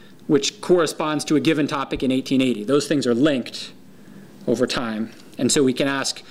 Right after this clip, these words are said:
both what is the, the,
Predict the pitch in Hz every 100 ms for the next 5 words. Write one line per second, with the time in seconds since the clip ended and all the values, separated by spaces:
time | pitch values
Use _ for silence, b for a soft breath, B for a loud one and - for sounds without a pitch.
0 | B B 127 170 175 151 - B B B
1 | 127 147 156 143 - 131 117 110 - -
2 | 110